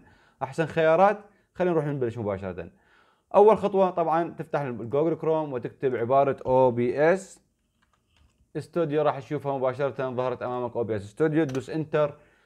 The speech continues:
تروح راح تشوف إنه الخيار الأول إعلان، نهمل الإعلان ونروح على الصفحة الرئيسية أو الموقع الرئيسي أو الموقع ال-، الرسمي مال البرنامج، ندوس عليه راح يظهر لنا هذه النافذة.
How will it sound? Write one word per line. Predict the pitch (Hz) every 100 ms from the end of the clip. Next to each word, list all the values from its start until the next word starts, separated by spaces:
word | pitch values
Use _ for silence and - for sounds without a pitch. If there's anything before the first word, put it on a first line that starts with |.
| _ 113
تروح | 151 156 147 143 -
راح | 107 127
تشوف | 113 147 139
إنه | 131 131
الخيار | 120 135 135 131
الأول | 123 131 131
إعلان، | 113 120 131 135 127 _ _ _
نهمل | 117 120 131 139
الإعلان | 135 131 135 135 135
ونروح | 120 113 120 117
على | 120 120
الصفحة | 117 104 127 117 - 117
الرئيسية | 117 110 107 123 120 120 117 - _ _ -
أو | 135 135
الموقع | 131 131 120 110
الرئيسي | 117 123 117 117 117 117 _ _ _ 113
أو | 120 120
الموقع | 113 131 117 113
ال-، | 117 104
الرسمي | 113 107 107 156 165 170 151
مال | 135 127
البرنامج، | 123 123 123 120
ندوس | 117 123 127
عليه | 117 120 120 - _ _
راح | 101
يظهر | 113 123
لنا | 117 117 113 120
هذه | 113
النافذة. | 117 139 147 139 139